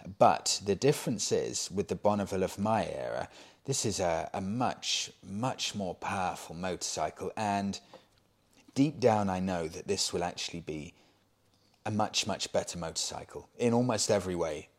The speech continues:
than my Bonneville. I mean, it's an eleven forty C C engine. It's three hundred C C more for starters, way more horsepower, twin discs on the front, every bit as good looking.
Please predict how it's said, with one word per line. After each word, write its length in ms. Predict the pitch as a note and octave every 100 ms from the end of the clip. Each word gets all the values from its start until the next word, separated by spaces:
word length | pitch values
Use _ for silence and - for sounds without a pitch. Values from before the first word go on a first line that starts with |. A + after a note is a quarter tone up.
| -
than 120 | G2
my 160 | F2+ F2
Bonneville. 440 | F2 E2 E2 F2
I 80 | A#2
mean, 100 | A#2
it's 160 | A#2+ C3
an 80 |
eleven 560 | A#2+ B2+ D3 D#3+ D3 B2+
forty 540 | - - D3 A#2+ A2+
C 260 | G2+ - B2
C 220 | - G2+
engine. 320 | D3+ C#3+ - E2
It's 140 | -
three 240 | - D3+
hundred 240 | B2+ A#2+ G#2
C 180 | - G#2
C 140 | G2+
more 200 | A2+ C#3
for 140 | -
starters, 540 | - D3 B2 - B2 -
way 120 | B2
more 200 | A2+ G2
horsepower, 480 | B2+ B2 - B2+ A#2 - -
twin 200 | - A2
discs 340 | C3+ - -
on 120 | A#2 A2
the 60 |
front, 340 | - C3+ A2 - - -
every 220 | C3+ A2 A#2
bit 160 | A#2
as 160 | G#2+ -
good 160 | G#2
looking. 420 | A2 C#3 - C3+